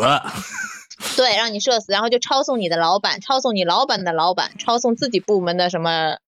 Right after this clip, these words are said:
老板，说这各种各样的。然后说，“我质问你，你这个东西，我跟你邮件里说了几号几号几点之前你要给我的，为什么你没有给我？我希望你给我一个合理的理由。”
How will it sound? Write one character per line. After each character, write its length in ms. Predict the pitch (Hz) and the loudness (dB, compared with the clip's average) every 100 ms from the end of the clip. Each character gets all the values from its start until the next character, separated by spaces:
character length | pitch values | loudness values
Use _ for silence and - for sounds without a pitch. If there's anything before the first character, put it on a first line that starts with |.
| _ | _
老 220 | 151 170 | 0 0
板， 220 | 180 143 170 | 0 -4 -4
说 100 | 175 | -4
这 140 | 196 | 0
各 160 | 214 185 | 2 2
种 80 | 160 | 0
各 80 | 175 | 0
样 220 | 175 160 | 0 0
的。 60 | 156 | -2
然 80 | 190 | 0
后 60 | |
说 80 | 202 - | 0 -2
，“我 120 | 233 | -8
质 240 | - 302 247 | -2 2 4
问 200 | 196 156 | 4 0
你， 140 | - _ - - | -6 _ -18 -8
你 160 | - 202 | 2 4
这 120 | 262 | 6
个 100 | 240 | 4
东 220 | 240 247 | 2 0
西， 260 | 240 185 - - | 0 0 0 0
我 160 | 170 | 2
跟 160 | 226 220 | 2 2
你 80 | 180 | 2
邮 120 | 175 | 2
件 160 | 214 | 2
里 120 | 190 156 | -2 -2
说 240 | 208 202 | 2 2
了 160 | 180 160 | 2 -2
几 160 | 156 | -4
号 180 | 175 185 | -2 -2
几 140 | - | -2
号 180 | 165 170 | -4 -4
几 200 | - 175 | -4 -4
点 260 | 180 151 151 | 0 -2 -2
之 120 | 180 | -4
前 280 | - 160 156 | 0 -2 0
你 40 | |
要 140 | 151 160 | -2 0
给 220 | 160 160 | 0 2
我 160 | 165 | 2
的， 100 | 143 | 2
为 160 | 220 247 | 2 2
什 140 | 220 | 2
么 80 | 175 | 0
你 120 | 160 | -2
没 120 | 151 160 | -2 -2
有 120 | 160 | 0
给 180 | 143 151 | 0 0
我？ 120 | 151 | 0
我 100 | 170 | 0
希 200 | - 247 | 0 0
望 180 | 233 196 | 0 0
你 80 | |
给 140 | 170 185 | 0 2
我 100 | 180 | 2
一 80 | 170 | 2
个 120 | 190 | 0
合 200 | - 185 | 2 0
理 100 | 202 | 2
的 120 | 185 | 0
理 180 | 190 139 | 0 0
由。” 300 | 139 147 | 0 0